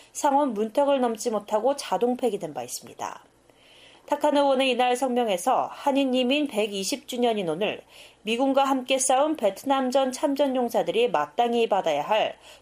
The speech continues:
보훈부의 의료 혜택을 받을 수 있도록 하기 위한 법안을 재발의한다며 삼천 명의 한국계 미국인 참전 용사들은 오랫동안 마땅히 받아야 할 의료 혜택을 거부당했다고 지적했습니다.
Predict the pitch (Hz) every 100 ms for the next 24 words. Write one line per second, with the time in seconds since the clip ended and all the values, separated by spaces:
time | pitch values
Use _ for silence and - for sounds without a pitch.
0 | - 233 254 247 294 262 233 302 311 302
1 | 285 277 269 262 226 240 - 247 226 226
2 | 214 214 202 202 208 202 185 180 202 247
3 | - 180 196 196 170 143 147 196 156 -
4 | - - - - - 277 320 294 277 269
5 | 277 277 269 240 269 - 269 254 202 220
6 | 233 254 240 240 220 226 214 190 175 170
7 | 165 196 208 - - - - 220 240 233
8 | 277 269 170 - 269 262 262 240 226 226
9 | 277 233 214 269 285 269 269 240 269 269
10 | 208 220 262 240 233 160 - - 180 -
11 | - - 123 120 -